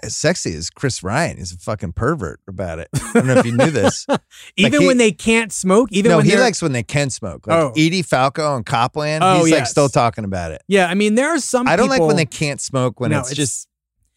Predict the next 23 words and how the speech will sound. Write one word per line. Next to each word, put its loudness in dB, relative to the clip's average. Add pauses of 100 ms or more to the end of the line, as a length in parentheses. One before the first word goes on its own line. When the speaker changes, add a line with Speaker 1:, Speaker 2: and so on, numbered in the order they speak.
(160)
Speaker 2:
they 2
take 0
these 0
Speaker 1:
obvious. -6
Speaker 2:
li-, -2
they, -2
nobody 0
takes -4
a -4
drag. -2 (460)
Um, -2
somebody 0
was -2
smoking -6 (840)
oh, -6
I -2
saw -2
some -4
good 0
smoking -2
in -4
a -2
movie -4